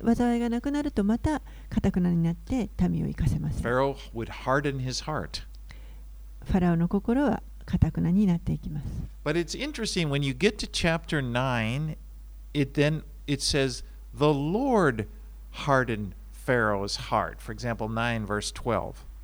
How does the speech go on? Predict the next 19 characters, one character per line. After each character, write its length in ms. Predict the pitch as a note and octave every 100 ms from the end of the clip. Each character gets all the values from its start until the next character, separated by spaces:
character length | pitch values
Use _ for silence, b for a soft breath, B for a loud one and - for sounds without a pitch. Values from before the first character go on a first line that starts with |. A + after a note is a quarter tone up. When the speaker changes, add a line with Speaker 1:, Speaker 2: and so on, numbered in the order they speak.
| - b b b b b -
Speaker 1:
そ 60 | A#3+
し 60 | -
て 140 | B3
面 180 | A3+ C4+
白 260 | - C#4+
い 40 | C#4+
の 120 | A#3
は、 320 | A#3+ B3 G3+ -
え 160 | E3
ー、 20 | D3+
こ 100 | E3
の 100 | E3+
出 200 | - B3
エ 100 | G3+
ジ 120 | G3
プ 80 | -
ト 100 | F#3+
記 120 | -
の、 180 | E3 D#3